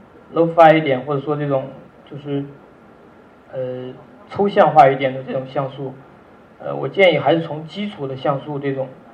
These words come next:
传统的这种开始，甚至如果像你这种没有基础的话，你就从G B开始就可以了，颜色很少，几个颜色就可以，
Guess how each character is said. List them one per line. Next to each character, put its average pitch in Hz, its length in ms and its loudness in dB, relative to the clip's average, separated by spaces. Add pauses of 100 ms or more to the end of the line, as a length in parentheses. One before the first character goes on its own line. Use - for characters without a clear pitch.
(140)
传 143 240 -4
统 143 180 -6
的 131 80 -10
这 143 120 -6
种 127 120 -4
开 135 160 -2
始， 131 80 -8 (440)
甚 254 140 2
至 196 100 -2
如 208 60 -4
果 240 120 6
像 196 240 4
你 143 180 -8
这 202 140 -2
种 139 180 -2
没 139 80 -2
有 170 120 6
基 190 180 -6
础 165 80 -10
的 135 60 -8
话， 131 100 0
你 127 140 -10
就 151 140 -6
从 147 220 -12
G 175 120 -12
B 175 160 -4
开 135 140 -4
始 131 120 -10
就 127 60 -14
可 127 120 -18
以 131 60 -14
了， - 80 -16 (600)
颜 143 140 2
色 170 100 4
很 151 140 2
少， 139 280 2 (680)
几 139 140 -6
个 175 100 4
颜 143 220 4
色 147 120 -2
就 139 140 -6
可 139 160 -4
以， 135 160 -4